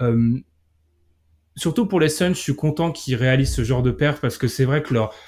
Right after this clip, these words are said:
leur présence en play, en finale, pardon, avait été un peu remise en question, mais là, ils sont au rendez-vous, ils font des, des bons matchs. Alors, euh,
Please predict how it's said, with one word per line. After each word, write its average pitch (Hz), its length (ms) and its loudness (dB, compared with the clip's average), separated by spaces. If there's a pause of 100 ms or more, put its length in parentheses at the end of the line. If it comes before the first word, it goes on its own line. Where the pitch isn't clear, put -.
leur 123 160 0
présence 156 380 2
en 139 60 2
play, 143 200 2 (120)
en 117 260 2
finale, 135 360 0
pardon, 120 300 0
avait 107 180 2
été 113 140 -4
un 131 100 0
peu 151 140 -2
remise 131 260 4
en 123 80 0
question, - 320 -4
mais 120 140 2
là, 131 180 0 (320)
ils 123 60 -6
sont 156 200 0
au 147 60 4
rendez-vous, 139 560 6
ils 143 80 6
font 135 220 -2
des, 123 320 0 (180)
des 123 180 4
bons 135 220 6
matchs. 131 260 4
Alors, 110 240 0 (300)
euh, 123 100 -14